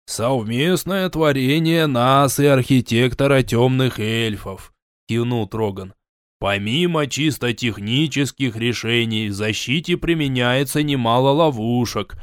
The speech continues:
как магических, так и механических, плетённых в защиту и завязанных на хозяина.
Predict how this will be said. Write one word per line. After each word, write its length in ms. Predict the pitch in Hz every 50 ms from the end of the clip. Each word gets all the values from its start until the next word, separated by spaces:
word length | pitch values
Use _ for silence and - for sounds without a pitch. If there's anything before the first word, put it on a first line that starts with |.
| - - - - -
как 300 | - 107 113 117 110 -
магических, 960 | 113 110 113 104 92 98 107 139 160 139 - 135 123 - - - 107 98 -
так 280 | - 104 110 117 113 -
и 60 | 135
механических, 1200 | 147 147 143 127 - 120 127 139 120 113 120 120 120 104 - 107 101 - - - 101 98 - _ _ _ _ _ _ -
плетённых 640 | 98 104 117 110 - 131 131 139 135 131 127 123
в 20 | 113
защиту 640 | 104 117 117 110 - - - 151 185 - - 151
и 100 | 143 131
завязанных 760 | 117 104 107 107 107 107 113 131 123 127 135 139 139 127 117
на 140 | 123 120 113
хозяина. 800 | 101 110 113 113 104 107 107 110 113 110 98 98 98 - -